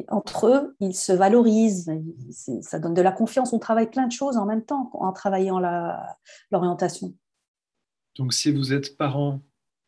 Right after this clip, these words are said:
Speaker 2: ou, euh, étudiant et que vous entendez ce podcast et que vous habitez, euh, <laughs> en Gironde ou dans le Périgord,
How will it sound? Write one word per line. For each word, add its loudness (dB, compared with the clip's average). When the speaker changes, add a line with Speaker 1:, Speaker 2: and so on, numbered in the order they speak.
Speaker 2:
ou, 2
euh, 6
étudiant 0
et -4
que -20
vous 0
entendez 0
ce -6
podcast -6
et -2
que -4
vous 0
habitez, 0
euh, -4
<laughs> -6
en -6
Gironde 0
ou -2
dans -2
le -2
Périgord, -2